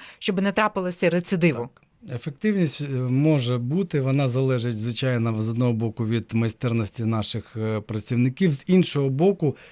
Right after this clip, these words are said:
Speaker 2: вона вже буде, тому що ми знаємо, як і з чим працювати. У нас є певні методики, ем, розподілення колаборантів в залежності від особистісних характеристик там, на чотири категорії, кожна з якої передбачає особливі такі секретики роботи.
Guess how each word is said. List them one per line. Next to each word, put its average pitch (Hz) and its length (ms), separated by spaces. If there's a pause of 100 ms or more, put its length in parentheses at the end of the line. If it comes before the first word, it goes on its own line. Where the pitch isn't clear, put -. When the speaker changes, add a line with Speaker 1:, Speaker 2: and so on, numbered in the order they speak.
(280)
Speaker 2:
вона 147 280
вже 139 380
буде, 147 340
тому 135 260
що - 140
ми 139 160
знаємо, 131 580
як 127 480
і 127 80
з 113 100
чим 127 220
працювати. 139 760 (420)
У 143 80
нас 160 260
є 143 200
певні 131 720 (340)
методики, 131 1200
ем, 120 600
розподілення 135 920
колаборантів 127 840
в - 20
залежності 120 560
від 120 180
особистісних 120 720
характеристик 123 600
там, 120 180
на 120 80
чотири 131 360
категорії, 180 600
кожна 147 380
з 127 100
якої 202 320
передбачає 131 600
особливі 139 440
такі 127 240
секретики 127 640
роботи. 113 460